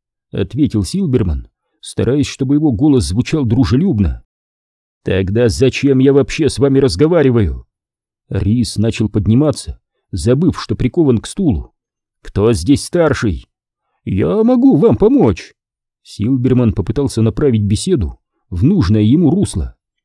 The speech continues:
но не очень успешно. Рис уже стоял, глядя в камеру прямо на Сару, и кричал: "Вы никак не поймете, да? Он же ее найдет! Он на это запрограммирован!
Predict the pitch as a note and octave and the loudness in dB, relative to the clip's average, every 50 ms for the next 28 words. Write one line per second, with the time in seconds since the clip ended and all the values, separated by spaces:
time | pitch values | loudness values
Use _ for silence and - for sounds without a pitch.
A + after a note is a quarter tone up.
0 | _ _ _ _ - G2 F#2 A2 - D#3+ - G#2+ E2+ C#2+ C2 D2+ E2+ F#2+ A#2 D3 | _ _ _ _ -6 -4 -2 -2 -2 -2 -2 -2 -2 -2 -4 -4 -4 -4 -2 -2
1 | F3+ F#3+ B2 - - A2 A2+ A2 - - - F#3+ E3 - - - F2 B1+ - - | -2 -2 -2 -2 0 -2 -2 -2 -4 -4 -2 0 0 0 -2 -4 -10 -10 -12 -16
2 | _ _ _ _ _ _ _ _ _ _ _ _ _ _ _ _ _ _ _ _ | _ _ _ _ _ _ _ _ _ _ _ _ _ _ _ _ _ _ _ _
3 | - G2+ F#2+ F2+ F#2+ A2+ C3 A#2 - - - - _ _ _ _ _ - - F#2+ | -6 -4 -2 -2 0 0 0 0 -2 -4 -8 -14 _ _ _ _ _ -6 -4 -2
4 | F2 - C3 A#2+ - - - A2 B2 D#3+ D#3 B2 F#2+ - G#2 C3 C#3+ B2+ A#2+ A#2+ | 0 2 2 0 0 0 0 0 0 2 2 0 0 2 2 2 2 2 2 0
5 | - - - E3+ D3 A#2 A2 A2 - - A#2 C#3 C#3+ B2+ B2 B2+ A#2+ - - F3+ | -2 -2 -2 0 0 2 0 0 0 0 0 2 2 2 2 2 0 0 -2 -2
6 | E3 B2 F2 D2 - _ _ _ _ _ _ _ - A2 G#2+ - A#2 G2+ - - | -2 -2 -2 -4 -8 _ _ _ _ _ _ _ -6 -4 -2 0 -2 -2 -2 -2
7 | D#3+ E3 C3 F2 A#1+ - _ _ _ _ _ _ _ _ _ _ _ - - - | -2 0 0 -2 -4 -6 _ _ _ _ _ _ _ _ _ _ _ -8 -6 -4
8 | G2 G2+ G2+ A#2+ B2+ C3 A#2 - D3 C#3+ - - C3+ C#3+ - D#3+ D#3 D#3 F3+ F3+ | -2 0 2 2 2 2 0 0 0 0 2 2 0 2 4 4 4 4 4 4
9 | E3 D3 - - A#2+ A2 C3 E3 F#3 D3+ G#2+ D2+ C2+ - - _ _ _ _ _ | 4 4 4 2 2 4 4 4 4 4 2 0 -2 -8 -14 _ _ _ _ _
10 | _ - F#2+ A#2+ B2 F#2+ D#2+ D#3+ D#3 D#3+ F3+ E3 D3 F3 E3+ C#3+ C3 G3 F3+ C#3 | _ 0 2 4 4 4 4 2 2 4 4 4 4 4 4 4 4 4 4 4
11 | G2 E2+ - - _ _ _ _ _ _ _ - - G#2+ A2 C3 D#3 D#3+ - - | 4 2 -2 -10 _ _ _ _ _ _ _ -2 0 2 2 2 2 2 2 2
12 | C#3+ A#2+ D3+ D3 - D#3+ D3+ A2+ D#3+ F#3+ G3 G#3 E3+ D3+ C3 A#2 F#2 C#2 B1 - | 2 2 2 2 2 2 2 4 4 4 4 4 4 4 4 2 0 -2 -6 -10